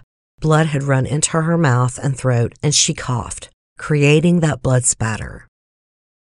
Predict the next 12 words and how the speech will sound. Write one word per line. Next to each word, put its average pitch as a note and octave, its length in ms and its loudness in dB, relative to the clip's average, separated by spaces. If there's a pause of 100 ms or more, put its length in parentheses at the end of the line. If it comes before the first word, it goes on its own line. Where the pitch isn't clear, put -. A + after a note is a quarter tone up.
(120)
Kathleen's E3 560 0
blood D3 240 0
alcohol C#3 580 0
content B2+ 640 -2
was B2+ 160 -2
point C3 360 -4
oh C3 120 0
seven. F#2+ 560 -2 (640)
Her D#3+ 180 0
urine D3+ 360 2
ethanol D3+ 500 0
concentration A#2+ 920 -2